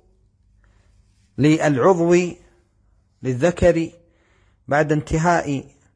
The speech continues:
الإنسان من حاجته ليس بمشروع، وما دل عليه الشرع وما فعله النبي صلى الله عليه وسلم.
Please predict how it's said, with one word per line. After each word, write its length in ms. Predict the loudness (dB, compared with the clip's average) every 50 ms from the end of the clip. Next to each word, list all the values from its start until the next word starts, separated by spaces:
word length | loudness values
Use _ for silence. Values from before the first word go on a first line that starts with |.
| _ _ _ _ _ -10
الإنسان 560 | -8 -6 -6 -6 -2 -2 0 0 0 0 -2
من 120 | -2 -4 -4
حاجته 580 | -4 -2 -2 0 0 -2 -4 -4 -6 -8 -8 -8 -12 -14 _ _ _ _ _ _ _ _ _ _ _ _ _ _ 0
ليس 420 | 2 2 2 2 0 -2 -2 -2
بمشروع، 580 | -2 0 0 0 0 0 0 -2 -2 -2 -4 -8 -16 _ _ _ _ _ _ _ _ _ _ _ _ _ _ _ _ _ _ _ _ _ _ _ _ _ _ _ _ _ _ _ _ _ _ -20 _ _ _ _ _ _ _
وما 220 | 0 2 2 2 4
دل 260 | 4 2 2 2 2
عليه 640 | 2 2 2 2 2 0 0 -2 -4 -6 -6 -8 -14 _ _ _ _ _ _ _ _ _ _ _ _ _ -10
الشرع 380 | -8 -6 0 0 0 0 0 -4 -10 -20 _ _ _ _ _ -8
وما 240 | -4 -2 0 0 0
فعله 400 | 0 -2 0 0 0 -2 -2 -2
النبي 440 | -2 -2 -4 -4 -2 -4 -4 -4 -6
صلى 280 | -6 -6 -4 -2 -2
الله 360 | 0 0 0 0 0 0 -4
عليه 280 | -6 -6 -6 -6 -6 -6
وسلم. 460 | -6 -8 -6 -6 -6 -6 -6 -8 -10